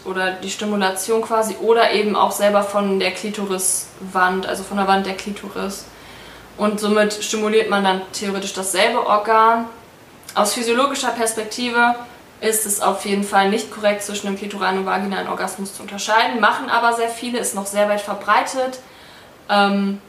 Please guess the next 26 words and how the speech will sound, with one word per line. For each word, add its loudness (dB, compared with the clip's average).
aber 6
das 2
mal -4
so -2
als -2
kleiner -2
Side-Fact -6
am -6
Rande. 2
Wenn -2
ihr -2
darüber 2
mehr -2
erfahren 2
wollt 0
und -8
ein -8
bisschen -6
mehr -4
zur -10
weiblichen -4
Lust -2
und -8
zur -8
weiblichen -4
Selbstbefriedigung, -2